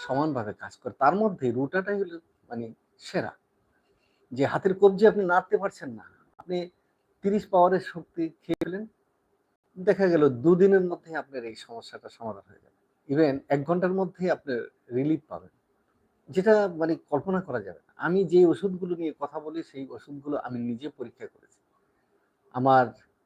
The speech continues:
রুগী তো আছেই, সেই সাথে সাথে আমার ঘরের যাদের এই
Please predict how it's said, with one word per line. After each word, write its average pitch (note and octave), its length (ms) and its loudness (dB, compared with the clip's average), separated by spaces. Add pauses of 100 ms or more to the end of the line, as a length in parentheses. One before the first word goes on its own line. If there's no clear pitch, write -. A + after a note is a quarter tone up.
(160)
রুগী C#3 280 -2
তো D3 140 -2
আছেই, A#2+ 360 -2
সেই B2 200 -6
সাথে A#2 300 -8
সাথে A#2+ 280 -8
আমার A2+ 320 -6 (280)
ঘরের A2+ 440 -6
যাদের G#2+ 340 -6
এই A2 100 -10